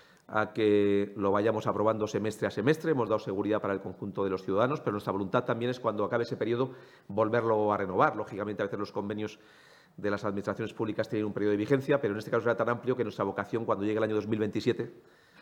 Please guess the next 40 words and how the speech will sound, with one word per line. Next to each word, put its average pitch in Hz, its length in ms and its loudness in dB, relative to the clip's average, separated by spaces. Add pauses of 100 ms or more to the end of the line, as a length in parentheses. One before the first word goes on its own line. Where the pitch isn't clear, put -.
(120)
y - 80 -8
falta 95 300 -4
todavía 98 220 0
un 92 100 -4
tiempo, 107 340 -4 (400)
es 98 160 -2
volverlo 101 420 2
a 104 40 4
renovar 101 340 0
con 117 120 2
Renfe. 151 340 2 (400)
Y 113 100 -2
lo 110 140 4
que 107 100 0
sí 127 160 0
tendría, 131 400 4
lógicamente, 127 540 0
porque 127 200 0
acompaña 123 640 -2 (480)
a 113 460 0
las 117 160 0
bonificaciones 117 560 -2
que - 80 -4
hizo 117 360 2
al 113 260 2
gobierno, 131 500 2
es 135 160 -6
el 113 140 0
transporte 117 880 -2 (420)
interurbano 131 680 4
y 127 40 0
el 117 80 -2
transporte 117 400 0
metropolitano. 110 720 0
Pero 113 160 2
aquí, 110 220 2
cuando 135 220 2
lo 131 80 2
hemos 127 120 -2
aprobado, 131 600 0